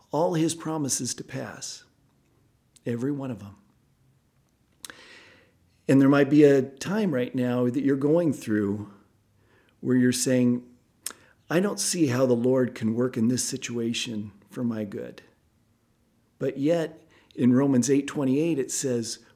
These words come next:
"We know, we know that he is working in all things for my good, ultimately."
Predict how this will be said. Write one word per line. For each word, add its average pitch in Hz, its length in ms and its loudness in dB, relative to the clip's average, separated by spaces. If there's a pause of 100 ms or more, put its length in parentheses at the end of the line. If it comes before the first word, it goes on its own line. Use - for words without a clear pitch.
"We 139 300 0
know, 143 540 -4 (880)
we 113 220 -4
know 110 500 -6 (1160)
that 139 120 -4
he 147 160 -2
is 120 160 0
working 123 380 -2
in 107 180 -4
all 175 280 -2
things 110 520 -12
for - 180 -10
my 113 200 -2
good, 113 360 -8 (120)
ultimately." 120 760 -10